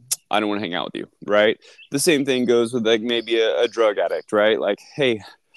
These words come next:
you know, that person likes to do things that I don't like to do, and so I need to take a step away from them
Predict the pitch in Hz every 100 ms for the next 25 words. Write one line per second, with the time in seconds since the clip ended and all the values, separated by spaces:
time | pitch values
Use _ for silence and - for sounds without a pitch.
0 | _ _ _ 117 101 135 160 139 135 120
1 | 113 - 113 113 113 104 - 92 98 107
2 | 101 101 98 95 98 92 - 104 - 90
3 | 107 110 98 95 - - 110 98 104 101
4 | 101 104 104 104 104